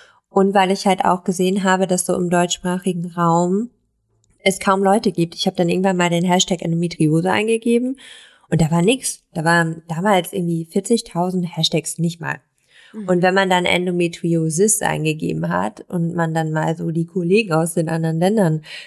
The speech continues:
Speaker 1: angeschaut hat, ey, da waren schon so viele Beiträge und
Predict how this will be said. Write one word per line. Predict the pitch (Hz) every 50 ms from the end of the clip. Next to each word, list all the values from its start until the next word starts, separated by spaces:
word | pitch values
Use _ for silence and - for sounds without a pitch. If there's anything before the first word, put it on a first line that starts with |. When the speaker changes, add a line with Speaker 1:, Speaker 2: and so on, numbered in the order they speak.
| - _
Speaker 1:
angeschaut | - 180 180 175 175 170 - 175 165 160 156 -
hat, | 165 165 170 _
ey, | 165 165
da | 165 160 156 156
waren | 160 156 160 160 165
schon | - - 165 165 156
so | 165 202 240 285
viele | - 262 226 214 202
Beiträge | - 202 226 294 339 - - - 170 165 165 160 165
und | - 165 165